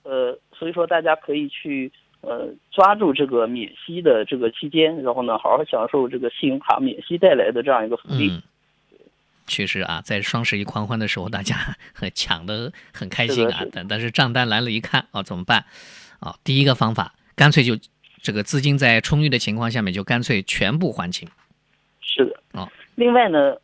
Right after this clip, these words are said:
Speaker 1: 呃，第二类人群呢，我们看到是资金不太足，
Speaker 2: 嗯。
Speaker 1: 呃，需要一定的这个资金的流动的这样一个人群。
Speaker 2: 嗯。
Speaker 1: 呃，那这一类人群呢，我们的推荐是说，呃，尽量使用这个分，呃，分期还款。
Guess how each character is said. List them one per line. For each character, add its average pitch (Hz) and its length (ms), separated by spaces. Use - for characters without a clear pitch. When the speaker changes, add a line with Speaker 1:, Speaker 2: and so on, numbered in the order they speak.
Speaker 1:
呃， 135 220
第 208 180
二 220 160
类 139 100
人 117 220
群 120 180
呢， 120 100
我 110 80
们 98 140
看 123 220
到 120 120
是 123 260
资 - 180
金 190 220
不 156 100
太 147 240
足， - 200
Speaker 2:
嗯。 104 140
Speaker 1:
呃， - 140
需 - 220
要 147 160
一 113 120
定 214 280
的 117 220
这 131 100
个 117 120
资 175 180
金 208 160
的 165 100
流 123 240
动 220 180
的 156 80
这 139 120
样 95 120
一 95 60
个 104 60
人 95 160
群。 - 200
Speaker 2:
嗯。 107 180
Speaker 1:
呃， 135 240
那 311 120
这 294 160
一 202 100
类 156 160
人 127 180
群 131 220
呢， 123 80
我 110 160
们 104 140
的 123 100
推 - 180
荐 135 240
是 131 160
说， 131 260
呃， - 280
尽 139 120
量 147 140
使 - 180
用 117 180
这 123 80
个 110 180
分， 165 260
呃， 123 280
分 175 200
期 220 140
还 127 200
款。 - 160